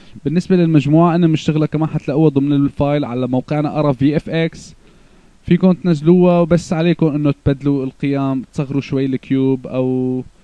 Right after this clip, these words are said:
تغيروا المكان تبع الماتريكس. هنلاحظ كمان شغلة كتير مهمة، انه الماتريكس انا الموجود فيني حطه ضمن الكيوب.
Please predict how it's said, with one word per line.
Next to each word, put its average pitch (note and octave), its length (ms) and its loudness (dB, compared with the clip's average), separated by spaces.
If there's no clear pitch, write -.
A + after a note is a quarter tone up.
تغيروا C3 340 -2
المكان B2 440 -4
تبع A#2 260 -6
الماتريكس. A#2 560 -8
هنلاحظ G#3+ 320 -2
كمان G3 300 2
شغلة F3+ 260 4
كتير D#3+ 240 2
مهمة، D#3+ 460 4
انه C3+ 120 4
الماتريكس D3+ 600 -2
انا C#3 140 -4
الموجود B2+ 520 -2
فيني B2+ 380 -4
حطه - 360 -6
ضمن B2+ 280 -4
الكيوب. D3 460 -4